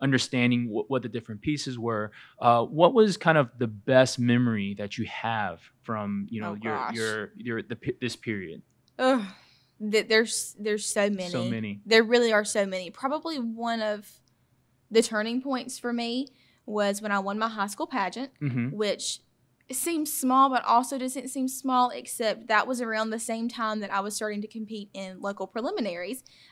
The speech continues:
Speaker 2: I had tried several different preliminaries to go to Miss Georgia's Outstanding Teen. I don't think I placed in a single one of 'em.
Speaker 1: Mm.
Speaker 2: It's like my talent was there. I was a good dancer.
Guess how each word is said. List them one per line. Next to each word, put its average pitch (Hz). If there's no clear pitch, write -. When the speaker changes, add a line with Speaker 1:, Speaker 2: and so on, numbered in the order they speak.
Speaker 2:
I 240
had 220
tried 220
several 262
different 269
preliminaries 247
to 262
go 226
to 254
Miss 262
Georgia's 233
Outstanding 220
Teen. 202
I 220
don't 247
think 247
I 240
placed 233
in 254
a 220
single 226
one 190
of 175
'em. 190
Speaker 1:
Mm. 123
Speaker 2:
It's 208
like 226
my 202
talent 294
was 254
there. 262
I -
was 226
a 233
good 277
dancer. 240